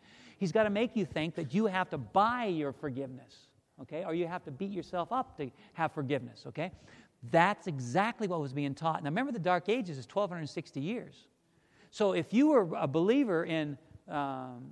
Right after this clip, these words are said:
righteous by faith and you died off, and then years and years have gone by, chances are the belief would be gone too.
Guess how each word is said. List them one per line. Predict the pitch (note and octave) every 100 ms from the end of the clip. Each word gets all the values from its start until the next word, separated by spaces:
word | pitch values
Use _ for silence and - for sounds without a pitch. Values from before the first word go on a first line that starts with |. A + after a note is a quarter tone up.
| F3
righteous | C#3 E3 D#3+ D3+
by | C#3+
faith | B2+ A#3 A3+ F#3 -
and | E3+ D3+ C#3+ C3+ C3
you | F#3+ D3+ F3+
died | C#3 F3+ E3+
off, | D3+ C4 F3+ E3+ - - _ _ _ _ _ _
and | - E3
then | F3+ D#3
years | D#3 G#3+ A3
and | E3+
years | F#3+ G3 C#3+ - -
have | D3
gone | D3 D#3 C#3
by, | D3 C4 F#3+ C#3+ F#3 - _ _ _ _ _ _ _ -
chances | - F#3 E3 C#3+ B2+
are | F#3 C#3+ C3+ B2 -
the | C3+
belief | B2+ C#3+ F3+ -
would | B2+
be | C3
gone | B2+ B2+ B2 B2
too. | - D#3